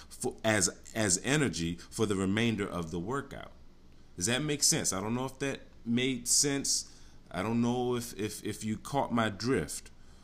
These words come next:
but we use the power section to speed through the energy stores in your liver and muscle, because the sooner that we do that,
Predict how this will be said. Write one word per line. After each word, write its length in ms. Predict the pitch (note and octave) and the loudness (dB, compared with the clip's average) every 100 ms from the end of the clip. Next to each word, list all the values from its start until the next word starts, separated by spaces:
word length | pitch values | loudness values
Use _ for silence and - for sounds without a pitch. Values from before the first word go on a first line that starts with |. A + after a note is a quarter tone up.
| - - - - | -20 -20 -18 -2
but 380 | - C3+ A2 - - - - - - - - - - - - - | 4 6 4 -2 -16 -18 -20 -20 -18 -18 -18 -20 -20 -20 -18 -6
we 160 | G2+ | -2
use 380 | G2+ C3+ F3+ F3+ | 2 4 6 6
the 80 | D#3+ | 4
power 460 | - D#3 D3 C3 A#2 | 0 4 4 4 4
section 640 | - D#2 C#2 - E2 F#2+ - - - - - - - - - - | 4 2 -4 -8 -8 -12 -16 -18 -18 -18 -20 -20 -20 -20 -16 -2
to 100 | G2+ | 8
speed 800 | - - - - F3 F#3 F#3+ - | 10 10 4 2 4 4 2 0
through 560 | - C#3+ A2+ E2+ F2 G2 - - - - - - - - - E2 | 0 2 2 2 -2 -10 -16 -20 -20 -20 -20 -20 -18 -20 -14 -2
the 220 | A2 A2 | 0 2
energy 420 | B2 D3+ D#3 A2 G2+ | 2 4 4 2 2
stores 640 | - G2 E2 D#2 D#2+ E2 - | 2 2 0 0 -4 -6 -4
in 160 | F#2+ | -2
your 120 | F#2 | 0
liver 360 | F#2 A#2 B2 C3 | 0 0 0 0
and 140 | A#2 | 0
muscle, 500 | A#2 A#2+ G#2+ - D2 D2+ - - - - | 2 2 2 0 -2 -12 -16 -18 -18 -8
because 300 | G2 A2+ F#2 | -2 4 8
the 60 | F#2+ | 12
sooner 400 | - D#3 F3+ E3 | 12 12 8 4
that 220 | D3 A2 | 2 2
we 120 | B2+ | 0
do 260 | A#2+ D#3+ B2+ | 2 2 2
that, 360 | E2+ C#2+ - | -2 -4 -8